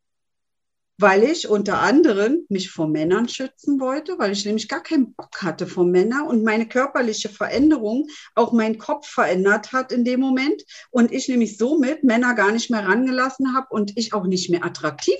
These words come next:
war für Männer, weil ich bin ja natürlich auch rumgelaufen wie ein Croissant, so mit dieser Körperhaltung, äh, ja eben wie ein Croissant, so gebückt, Schultern nach vorne, Kopf nach unten und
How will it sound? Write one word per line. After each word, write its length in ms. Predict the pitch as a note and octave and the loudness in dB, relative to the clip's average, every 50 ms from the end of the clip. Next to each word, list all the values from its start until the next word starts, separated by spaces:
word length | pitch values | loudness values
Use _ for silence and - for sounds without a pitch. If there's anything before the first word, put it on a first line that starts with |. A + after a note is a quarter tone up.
| - _ | -2 _
war 160 | G3+ E3+ E3 | -2 -2 -2
für 160 | - - E3 | -2 -4 -4
Männer, 420 | E3 D#3+ D#3 D#3 D#3 D3+ D3 D3 - _ - - - _ _ | -2 -2 -2 -2 -2 -4 -6 -10 -14 _ -20 -20 -20 _ _
weil 240 | - G#3+ G#3+ A3 G#3+ | 4 4 4 4 2
ich 160 | - A3 - | 0 -6 -4
bin 140 | - C4 B3 | 0 0 2
ja 100 | B3+ B3+ | 2 2
natürlich 540 | B3+ A#3+ A#3 A3+ - - A#3+ B3 A#3+ - - | 2 0 0 -2 -2 -2 -2 -2 -2 0 0
auch 160 | G#3+ G#3 G3+ | 0 0 0
rumgelaufen 720 | A3+ C#4 F4+ G4 F4+ F4 E4+ D#4+ D#4+ D#4 D4+ - C#4+ C#4 C#4 | -2 0 0 0 0 2 2 2 2 0 0 -2 -2 0 2
wie 140 | C#4 C4 | 2 2
ein 60 | A#3+ A3+ | 2 0
Croissant, 560 | - - A3 G#3 G#3 - G#3+ G3+ A#3 C#4+ A4+ - - _ - - _ _ | 0 -4 -4 -4 -2 0 0 2 2 0 -2 -4 -6 _ -20 -20 _ _
so 240 | - - C4 C4+ C4+ | -2 0 2 4 4
mit 220 | B3+ B3+ B3+ B3+ | 4 2 2 0
dieser 260 | A#3 A#3+ A3 B3+ A#3+ | -4 0 2 2 2
Körperhaltung, 1080 | B3 - - A#3+ A#3 C4 - D#4+ D#4 D4+ D4 D4+ C#4+ D4 D4 D4+ - D#4 D4+ D4+ D4+ D#4 - - _ _ _ | 2 2 2 2 2 2 2 0 -2 0 -2 -2 -2 -2 -2 0 0 0 2 2 0 -2 -6 -12 _ _ _
äh, 240 | - A#3+ A#3+ A#3+ B3 - - | 0 0 2 2 0 -2 0
ja 240 | B3 C4 B3+ - | 2 2 4 4
eben 240 | - C#4 C4+ C4 A#3 | 2 2 2 2 2
wie 100 | B3 B3+ | 2 0
ein 140 | C4 B3 - | 0 0 -2
Croissant, 500 | - B3 A3+ - - B3 C#4+ E4 F#4 D4+ | -4 -8 -6 -4 -2 2 4 4 4 4
so 100 | C4 A3+ | 2 0
gebückt, 540 | G3+ G#3+ F#3 F3+ A#3+ D4+ D#4+ - - - - | -2 -4 -4 -2 -4 -4 -4 -8 -14 -18 -18
Schultern 500 | - - - C4 C4+ C4+ - C4+ B3+ B3+ | -14 -6 -2 -2 -2 0 0 0 0 0
nach 160 | B3 A3+ A3 | 0 -2 -4
vorne, 420 | - - A3 G#3+ A#3 C#4+ D#4+ F#4 F#4 | -6 -4 -2 0 2 4 2 2 0
Kopf 340 | - - C4+ C4+ - - C4+ | -2 -6 -6 -6 -4 -2 0
nach 200 | B3 A#3+ A#3 - | 0 0 -2 -2
unten 360 | - B3+ C#4 D#4+ D#4+ D#4 G4 G#4+ A4+ - - - - _ _ _ | 0 2 2 2 2 0 -4 -4 -4 -8 -12 -20 -20 _ _ _
und 340 | C4 C4+ C4 B3+ B3+ B3+ | 2 4 4 4 2 0